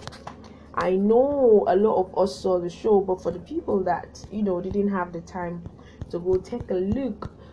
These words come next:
at what is happening in the Nigerian entertainment industry, here, here are a few awards that, you know, you should know about. The Hall of Fame Award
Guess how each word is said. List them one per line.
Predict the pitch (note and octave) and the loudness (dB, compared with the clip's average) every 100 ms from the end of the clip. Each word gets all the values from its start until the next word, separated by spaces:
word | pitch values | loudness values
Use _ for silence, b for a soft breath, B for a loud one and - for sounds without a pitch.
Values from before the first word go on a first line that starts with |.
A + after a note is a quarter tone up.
| B | B
at | E3+ F3+ | 0 4
what | G3+ G#3 | 4 2
is | G#3+ | 2
happening | G#3 F#3+ F#3+ F#3 F3+ | 0 0 -2 -2 -4
in | F3 | -2
the | F3 | -2
Nigerian | E3+ E3+ E3+ F#3 F#3+ G3 | 0 -4 -4 -4 -2 -2
entertainment | F3 - - G#3+ A3 A3 G#3 - | -4 -8 -10 -6 -4 -2 -4 -4
industry, | G#3 G#3 G#3 G3 - - D#3+ E3 B B B B B B - | -4 -2 -2 -2 -6 -10 -10 -12 B B B B B B -4
here, | D#4 D#4+ D4+ C4+ | 0 2 0 -2
here | D4+ | -2
are | A#3 | -2
a | |
few | G#3 A3+ | -4 -4
awards | G3+ F#3 F#3 F#3 - | -2 2 0 0 -6
that, | - - - - - E3+ | -10 -10 -14 -20 -20 -8
you | G3 | -4
know, | F#3 D#3+ - - - - - - | -4 -6 -8 -12 -20 -20 -20 -16
you | F3+ F#3 | -8 -8
should | F3+ E3+ E3+ | -6 -6 -2
know | F3+ E3+ | 0 0
about. | E3 E3 F#2+ - B B B B - | 0 0 0 -6 B B B B -4
The | F#3+ | 2
Hall | A#3 C4+ | 4 4
of | G#3+ A3 | 4 2
Fame | G#3+ | 4
Award | F#3+ F3+ F#3 F#3 | 2 4 4 4